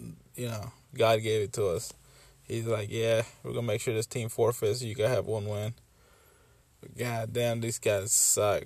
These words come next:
man. They're getting spanked left and right.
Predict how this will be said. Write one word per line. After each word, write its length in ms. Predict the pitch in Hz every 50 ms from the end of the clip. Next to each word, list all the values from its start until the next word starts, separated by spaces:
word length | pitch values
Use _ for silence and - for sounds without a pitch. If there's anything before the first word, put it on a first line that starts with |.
| - -
man. 220 | - 110 117 113 113
They're 100 | 113 117
getting 280 | 117 120 117 104 120
spanked 640 | - - - - - - 113 113 110 104 - - -
left 300 | 110 113 113 - - -
and 200 | 98 90 92 98
right. 340 | 104 110 107 107 110 101